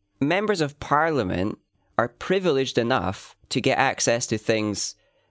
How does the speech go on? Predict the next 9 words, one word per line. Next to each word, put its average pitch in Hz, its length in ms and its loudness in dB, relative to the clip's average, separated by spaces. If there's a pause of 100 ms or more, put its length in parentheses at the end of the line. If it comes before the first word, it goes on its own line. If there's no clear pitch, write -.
(140)
that 101 320 0 (500)
would 123 240 -2
otherwise 104 680 2
be 85 420 -2 (120)
censored 90 600 -2
because 90 280 -4
of 82 80 -6
these 85 240 -4
reasons. - 540 -8